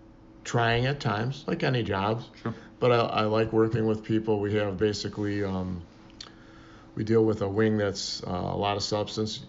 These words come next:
Speaker 1: use issues, one that's, um, severe mental health psychosis issues, and another one that's, um, mental health issues. So I started working there, and, and since it's, um,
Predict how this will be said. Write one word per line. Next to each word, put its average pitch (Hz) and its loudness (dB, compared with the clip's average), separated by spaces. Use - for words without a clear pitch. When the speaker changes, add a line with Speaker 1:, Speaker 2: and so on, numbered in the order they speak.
Speaker 1:
use 110 0
issues, 110 0
one 101 -4
that's, 101 -6
um, 98 -6
severe 107 -2
mental 104 -2
health 101 -4
psychosis 107 -6
issues, 104 -6
and 101 -4
another 101 -2
one 98 -4
that's, 98 -8
um, 87 -8
mental 113 0
health 98 -4
issues. - -8
So 104 -4
I 101 -4
started 113 2
working 117 2
there, 123 4
and, 120 2
and 107 -2
since 120 -4
it's, - -4
um, 90 -6